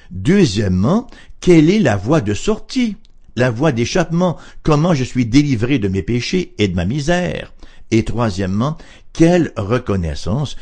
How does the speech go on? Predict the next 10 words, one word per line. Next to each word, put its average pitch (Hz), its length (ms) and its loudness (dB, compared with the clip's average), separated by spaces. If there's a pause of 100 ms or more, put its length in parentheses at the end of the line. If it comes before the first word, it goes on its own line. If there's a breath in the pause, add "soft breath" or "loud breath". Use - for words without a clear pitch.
(160 soft breath)
je 87 160 -4
dois 80 460 -6
à 82 100 -6
Dieu 80 240 -6
pour 69 160 -10
cette 76 200 -8
délivrance-là ? 73 800 -12 (1400)
Quelqu'un 165 500 0
a 110 100 -2
écrit 131 580 -2